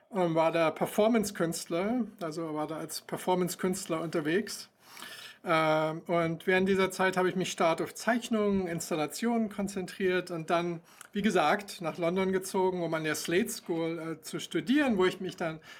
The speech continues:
mit Internetkunst, äh, beschäftigt habe und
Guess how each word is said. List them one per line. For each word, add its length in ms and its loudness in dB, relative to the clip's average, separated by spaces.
mit 120 -6
Internetkunst, 1000 0
äh, 380 -4
beschäftigt 560 -6
habe 260 -2
und 220 -8